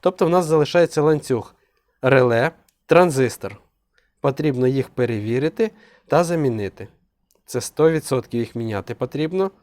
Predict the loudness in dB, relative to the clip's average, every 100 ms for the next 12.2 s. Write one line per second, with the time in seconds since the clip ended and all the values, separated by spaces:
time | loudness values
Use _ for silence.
0 | _ _ _ _ _ 0 2 2 0 -6
1 | 0 0 2 2 2 0 -2 -4 -6 -10
2 | -16 _ _ _ _ _ _ _ _ _
3 | _ _ -8 -2 -2 -4 _ _ _ _
4 | _ 0 0 0 -4 0 0 2 0 0
5 | 0 0 2 2 2 2 2 0 2 2
6 | 0 0 2 2 0 -4 -4 0 0 0
7 | 0 0 0 -2 -4 -6 -4 -4 -4 -6
8 | -4 -4 -4 -6 -6 -4 -4 -4 -4 -4
9 | -4 -8 -12 _ -6 -2 0 0 0 0
10 | 0 0 -4 -6 _ 0 2 2 -2 -2
11 | -2 -2 -2 -6 -8 -8 -10 -10 -8 -8
12 | -12